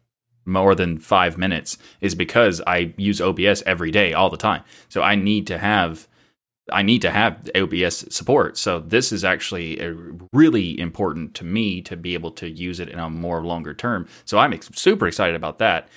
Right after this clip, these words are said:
And, uh, as far as, like, I, I wanted to do, like, a little quick note.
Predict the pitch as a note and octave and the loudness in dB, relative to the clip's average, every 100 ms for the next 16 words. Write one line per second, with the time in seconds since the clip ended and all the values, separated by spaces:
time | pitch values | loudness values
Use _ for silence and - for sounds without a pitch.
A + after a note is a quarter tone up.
0 | - - - G#2+ G2+ F#2+ - G2+ G2 A2 | -20 -12 -2 2 2 -2 -2 -2 0 -2
1 | - D3 D#3+ A#2 A#2 A2 - F#2 G2+ A#2 | 2 4 4 4 2 0 -2 -4 2 2
2 | B2 G#2 G2 G2+ F2+ F#2 E2+ - A#2 A2 | 2 0 0 0 0 -2 -4 0 0 2
3 | G#2 A#2 - | 2 2 0